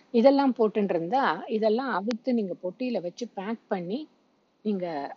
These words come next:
அமெரிக்காவோ ஆஸ்திரேலியாவோ எங்க போனதுக்கு அப்புறம், வீட்டுக்கு போனதுக்கு அப்புறம் அதை திருப்பி எடுத்து கால்ல போட்டுக்கோங்க. ஏன்னா அந்த கொலுசோ அந்த காப்போ செக்யூரிட்டியில வந்து பீப் பண்றது, அதுக்கப்புறம் அதை கழட்ட சொல்லுவான். இதெல்லாம் வேண்டாம்.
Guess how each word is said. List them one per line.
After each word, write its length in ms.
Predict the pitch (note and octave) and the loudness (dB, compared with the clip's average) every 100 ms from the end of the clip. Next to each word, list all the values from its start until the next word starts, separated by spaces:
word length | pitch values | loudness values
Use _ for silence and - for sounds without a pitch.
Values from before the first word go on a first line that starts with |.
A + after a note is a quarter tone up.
| - | -4
அமெரிக்காவோ 640 | A3+ A3 F3 E3 F3 G3+ | 0 0 -4 -6 -2 -2
ஆஸ்திரேலியாவோ 460 | F3 - E3+ D#3+ D3+ - | -4 -6 -6 -6 -8 -6
எங்க 300 | G3+ G#3 A#3+ | -2 0 0
போனதுக்கு 480 | G#3+ G#3+ G#3+ G#3 F#3+ | 0 0 0 -2 -6
அப்புறம், 320 | E3+ D#3 A3+ | -6 -2 0
வீட்டுக்கு 340 | B3+ E4 A#3+ | 0 0 -2
போனதுக்கு 340 | G#3+ G3+ F3+ - | 0 -2 -2 -6
அப்புறம் 220 | - B3 | -4 -2
அதை 180 | F3+ D#3+ | -2 -2
திருப்பி 280 | G3+ G#3+ | -4 0
எடுத்து 280 | G3 F3 - - | -2 -2 -6 -4
கால்ல 220 | F#3+ F3 D#3+ | -2 -2 -4
போட்டுக்கோங்க. 400 | C3+ - D#3+ D#3 - - - - - - _ _ _ | -8 -8 -16 -16 -20 -20 -20 -20 -20 -20 _ _ _
ஏன்னா 160 | G#3+ B3+ | 4 6
அந்த 340 | D4+ A#3+ A#3+ A3 _ - | 6 4 4 0 _ 2
கொலுசோ 560 | G3 C4+ D4+ - B3+ C#4 | 6 6 4 4 4 6
அந்த 240 | C4 G#3 - | 4 2 -2
காப்போ 640 | F#3+ A3 B3 - G3 C4 - _ _ _ - | -2 0 -2 -2 0 0 -4 _ _ _ -2
செக்யூரிட்டியில 640 | A#3+ G#3 C#4 B3+ G#3+ G3 E3+ | 0 2 0 2 2 2 0
வந்து 800 | D#3+ D#3 B3 C#4+ E3+ C#3 - - _ _ _ _ _ _ - F3 | -4 -6 -2 0 0 -2 -4 -10 _ _ _ _ _ _ -6 0
பீப் 200 | C4 A#3 - | 2 2 -2
பண்றது, 400 | D#3+ C#3 C3 D#4 - | -4 -6 -8 -8 -8
அதுக்கப்புறம் 480 | C4 B3 B3 A3+ C4 | -4 0 0 0 0
அதை 220 | A3 A#3 A#3 | 2 2 2
கழட்ட 300 | G3+ F3+ F3+ | 0 0 -4
சொல்லுவான். 400 | F3 D3+ D#3 F#3+ - - | -4 -6 -8 -10 -10 -4
இதெல்லாம் 360 | A3 A3+ B3 | 2 2 2
வேண்டாம். 340 | F#3+ F#3+ F#3+ | 0 -2 -4